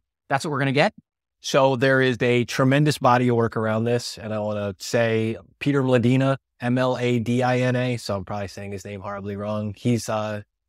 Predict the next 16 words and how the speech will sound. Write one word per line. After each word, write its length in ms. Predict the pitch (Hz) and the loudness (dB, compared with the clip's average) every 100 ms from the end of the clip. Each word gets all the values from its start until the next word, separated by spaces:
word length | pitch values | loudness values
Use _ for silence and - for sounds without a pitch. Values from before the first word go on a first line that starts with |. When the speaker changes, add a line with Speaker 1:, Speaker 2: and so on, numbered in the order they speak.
| _ - | _ -2
Speaker 2:
he 140 | 139 | 0
was 480 | 123 123 131 131 - | 4 6 4 2 0
with 240 | 127 127 - | 0 -2 -4
Northern 420 | 127 131 131 127 | 0 0 0 -2
Trust. 360 | 120 139 127 107 | -2 -4 -4 -6
I 40 | |
believe 300 | 92 104 107 | -4 -4 -4
he 100 | 110 | -6
still 260 | - 113 113 | -8 -6 -4
is, 200 | 113 113 | -4 -4
does 200 | 113 113 | -4 -2
some 180 | 117 107 | -2 -2
amazing 480 | 110 120 110 110 98 | -2 -2 -4 -8 -6
research 400 | 113 - 113 - | -6 -4 -2 -2
on 140 | 120 | -2
this 300 | 127 123 - | -2 -4 -8